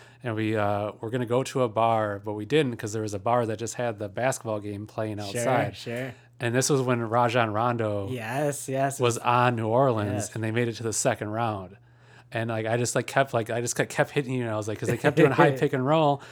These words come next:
Speaker 1: and you just couldn't tell where Rondo was going with it. And all of a sudden, it's, like, a pocket pass, and then Anthony Davis is, like, dunking it.
Speaker 2: Yeah.
Speaker 1: And, like, I was just in that acid brain where I was like, I was like, "Rondo can see everything on the
Speaker 2: Rondo
Speaker 1: court."
Speaker 2: is sick, man. He's very underrated.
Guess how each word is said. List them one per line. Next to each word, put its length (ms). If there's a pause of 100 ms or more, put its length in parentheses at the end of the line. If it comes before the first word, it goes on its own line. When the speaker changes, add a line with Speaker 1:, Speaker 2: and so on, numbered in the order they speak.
(180)
Speaker 1:
and 80
you 60
just 160
couldn't 200
tell 220
where 180
Rondo 320
was 140
going 340
with 160
it. 60
And 100
all 80
of 60
a 40
sudden, 160
it's, 120
like, 80
a 80
pocket 400
pass, 480 (320)
and 100
then 80
Anthony 240
Davis 420
is, 120
like, 160
dunking 340
it. 180 (220)
Speaker 2:
Yeah. 260
Speaker 1:
And, 80
like, 140
I 120
was 100
just 160
in 140
that 200
acid 420
brain 380
where 100
I 40
was 180
like, 200 (600)
I 40
was 100
like, 160
"Rondo 380
can 160
see 360
everything 600
on 220
the 100
Speaker 2:
Rondo 140
Speaker 1:
court." 120
Speaker 2:
is 60
sick, 280
man. 440
He's 140
very 280
underrated. 600